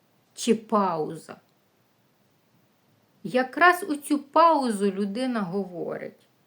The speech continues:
сама з собою пояснюючи.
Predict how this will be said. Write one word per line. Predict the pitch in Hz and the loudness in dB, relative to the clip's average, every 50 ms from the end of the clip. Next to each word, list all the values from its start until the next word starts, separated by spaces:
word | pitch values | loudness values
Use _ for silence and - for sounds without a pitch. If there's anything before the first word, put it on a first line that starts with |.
| _ _ _ _ _ _ _ _ _ | _ _ _ _ _ _ _ _ _
сама | - - - 220 226 226 226 226 214 | -10 -4 -2 0 2 2 2 2 2
з | 214 - - - - - | 0 -4 -12 -14 -6 -4
собою | 214 208 185 185 196 185 175 165 165 156 151 | -4 -4 -2 0 0 0 0 -2 -4 -6 -8
пояснюючи. | 151 _ 180 180 185 185 175 156 - - - - - 156 156 - - - - _ - - | -8 _ -6 -4 -2 -2 -2 -2 -4 -6 -12 -16 -16 -16 -14 -14 -16 -18 -20 _ -20 -20